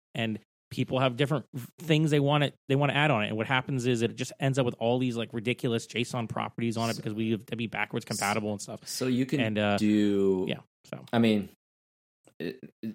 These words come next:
Speaker 2: this is a really dumbed down explanation and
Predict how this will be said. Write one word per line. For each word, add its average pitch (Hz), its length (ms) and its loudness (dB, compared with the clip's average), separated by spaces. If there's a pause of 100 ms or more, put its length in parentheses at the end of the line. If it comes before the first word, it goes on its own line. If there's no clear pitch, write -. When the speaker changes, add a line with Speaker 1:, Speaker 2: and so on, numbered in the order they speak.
(200)
Speaker 2:
this 107 240 0
is 98 140 0
a 104 160 -2
really 98 300 4
dumbed 87 260 -2
down 80 480 -4
explanation 73 800 -8 (160)
and 73 340 -8